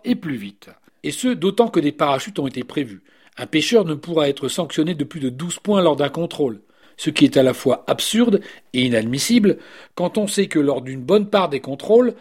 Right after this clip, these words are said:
cela débouche sur plusieurs constats car il est évident que celui qui pêche en zone interdite ne va pas déclarer ses captures ou va falsifier ses déclarations.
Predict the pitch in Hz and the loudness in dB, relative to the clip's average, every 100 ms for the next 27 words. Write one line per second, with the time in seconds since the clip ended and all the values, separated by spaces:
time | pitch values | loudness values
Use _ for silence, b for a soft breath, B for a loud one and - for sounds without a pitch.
0 | B - 180 175 226 202 190 - 165 - | B -2 2 4 4 4 0 -2 -4 0
1 | 196 170 - 165 160 - 233 233 - 117 | 2 2 2 0 0 4 2 4 -2 0
2 | 143 151 156 151 147 226 202 139 170 165 | 2 2 0 0 2 2 0 0 0 0
3 | 156 135 - 170 - 117 135 143 113 135 | -8 -8 4 4 4 2 4 4 0 -4
4 | 117 170 208 - B B 139 143 143 143 | -4 -4 -6 -12 B B 0 0 2 0
5 | 135 170 160 139 123 - - 151 147 - | 2 0 0 -4 -6 -8 -4 -2 -2 -4
6 | 208 220 - B B 156 131 120 - 190 | -2 0 -4 B B -6 -4 -4 0 0
7 | - 165 - 214 208 127 127 117 - - | 0 -12 -6 -6 -6 -6 -8 -8 -12 -12
8 | - | -14